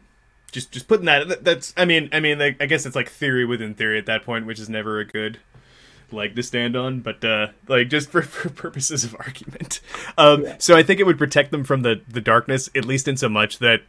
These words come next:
Speaker 1: the Traveler is on Earth. So, I mean, it,
Speaker 2: Mm-hmm.
Speaker 1: it makes more sense that they'll be going back into the inner system than back out, uh, to where the darkness is coming from, uh, th-, this invading army.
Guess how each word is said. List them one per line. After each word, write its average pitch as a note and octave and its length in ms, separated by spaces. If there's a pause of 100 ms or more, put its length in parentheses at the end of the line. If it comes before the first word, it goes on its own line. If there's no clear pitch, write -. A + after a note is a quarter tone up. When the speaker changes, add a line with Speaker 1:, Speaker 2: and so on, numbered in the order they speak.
Speaker 1:
the A#2 220
Traveler A#2 480
is A2 200
on G#2+ 340
Earth. A2 400 (400)
So, D3 220
I C#3+ 60
mean, D3 200
it, D3 140
Speaker 2:
Mm-hmm. D#3 80
Speaker 1:
it C#3+ 120
makes E3+ 220
more D#3+ 100
sense D3 260
that C#3 100
they'll C#3 120
be C3 120
going A#2+ 300
back G#2+ 360 (160)
into B2+ 600
the A#2 160
inner B2+ 160
system G#2+ 640
than G#2 500
back G#2 300 (100)
out, C#3 400 (1500)
uh, A2 280
to C3 160
where B2+ 100
the A2+ 80
darkness C3+ 400
is G2+ 100
coming G#2+ 280
from, G#2 360
uh, G2+ 200
th-, G2 220
this A#2+ 180
invading A2 380
army. G#2 420